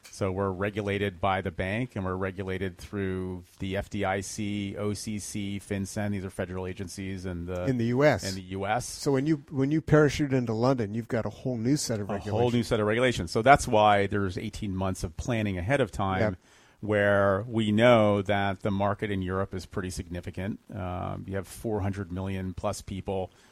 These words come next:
Speaker 1: Um, you know, very different in regards to how money flows because you have networks on the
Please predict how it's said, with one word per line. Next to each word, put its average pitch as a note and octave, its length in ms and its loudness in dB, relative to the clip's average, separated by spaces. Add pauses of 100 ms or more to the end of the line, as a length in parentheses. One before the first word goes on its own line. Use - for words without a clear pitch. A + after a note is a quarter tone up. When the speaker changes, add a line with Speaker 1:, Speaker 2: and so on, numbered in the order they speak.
(240)
Speaker 1:
Um, F#2 760 -2
you C3 80 -2
know, A2 80 2
very B2+ 320 6
different A#2+ 500 2
in G2+ 100 -4
regards G2+ 600 0 (100)
to G2 300 -2
how G2+ 260 -2
money G2 240 -2
flows G2+ 500 -4
because G2 600 -8
you F#2+ 100 -8
have F#2 240 -2
networks F#2 460 -6
on F#2 240 -4
the F2+ 280 -6